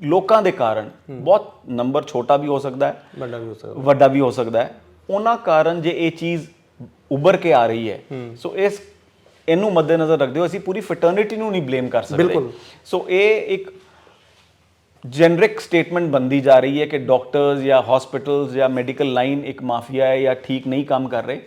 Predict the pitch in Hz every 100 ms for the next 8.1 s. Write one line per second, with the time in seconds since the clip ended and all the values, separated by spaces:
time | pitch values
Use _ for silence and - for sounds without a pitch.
0 | - 151 143 165 160 147 139 127 127 113
1 | 104 98 92 98 - _ _ _ - 165
2 | 151 - 147 175 214 185 165 170 202 196
3 | 202 220 214 196 160 220 226 220 160 131
4 | - - 165 147 135 135 139 175 214 233
5 | - - _ _ _ - 160 156 170 180
6 | 160 165 175 170 170 170 139 123 117 110
7 | 104 107 135 123 143 147 156 135 113 107
8 | 101